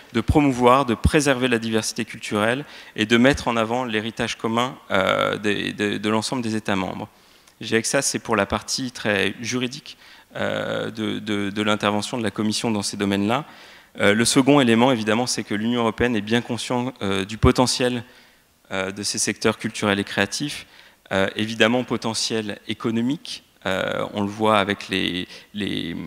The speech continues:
les chiffres qui nous sont donnés sur la participation des secteurs culturels et créatifs à la fois à des indicateurs très classiques économiques comme le P I B, quatre virgule cinq pour cent du P I B, trois virgule huit pour cent de la population active en Europe.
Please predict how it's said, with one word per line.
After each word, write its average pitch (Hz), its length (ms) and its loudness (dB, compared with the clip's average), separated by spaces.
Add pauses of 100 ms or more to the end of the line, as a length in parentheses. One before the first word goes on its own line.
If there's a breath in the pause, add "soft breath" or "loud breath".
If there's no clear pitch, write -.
(420)
les 101 120 -2
chiffres - 320 -4
qui - 160 -12
nous 101 80 -6
sont - 160 -8
donnés 104 240 -2
sur 104 160 -4
la 92 80 2
participation - 680 -4
des 101 80 -6
secteurs 101 300 -10
culturels - 340 -6
et 104 40 -8
créatifs - 500 -10
à 101 60 -2
la 98 100 -2
fois 104 300 -4 (880 loud breath)
à 98 120 0
des 98 200 -4
indicateurs 104 480 0
très - 180 -2
classiques - 480 -2
économiques 110 440 -2
comme 104 180 -4
le 98 80 -2
P 107 160 -4
I 113 80 -4
B, 135 200 -4
quatre 104 160 -4
virgule 104 280 -4
cinq 113 200 -4
pour 107 140 -8
cent 110 140 -2
du 107 100 -6
P 113 220 -4
I 110 40 -4
B, 123 200 -6
trois 117 240 0
virgule 110 280 -4
huit 117 120 -2
pour 117 180 -6
cent 123 100 -4
de 113 60 -2
la 101 80 0
population 110 480 -6
active 107 240 -6
en 101 80 0
Europe. 107 320 0